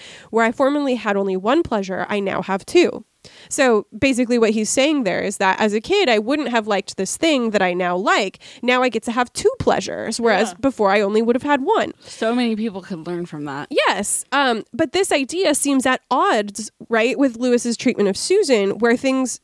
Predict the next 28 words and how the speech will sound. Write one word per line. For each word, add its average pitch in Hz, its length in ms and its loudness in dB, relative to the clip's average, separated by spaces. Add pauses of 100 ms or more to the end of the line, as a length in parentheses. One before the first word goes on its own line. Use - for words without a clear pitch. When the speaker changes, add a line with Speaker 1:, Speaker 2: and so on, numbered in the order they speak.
Speaker 1:
you 240 220 -2
know, 226 200 2
earthly 285 360 2
pleasures 233 380 2
of 214 120 2
lipstick 208 480 0
and 190 160 -6
stockings, 294 540 0
which 220 160 0
are 226 60 4
symbol, 208 560 0
you 233 120 0
know, 196 100 4
symbols 202 360 0
of 190 80 0
adulthood 196 600 2 (300)
and 220 120 0
of 202 140 -2
burgeoning 208 380 2
sexuality, 202 640 0
right, 180 260 -2 (260)
seem 320 260 2
to 311 100 0
suggest 269 420 0
that - 240 0
Susan 254 340 2
is 220 120 0
now 202 160 4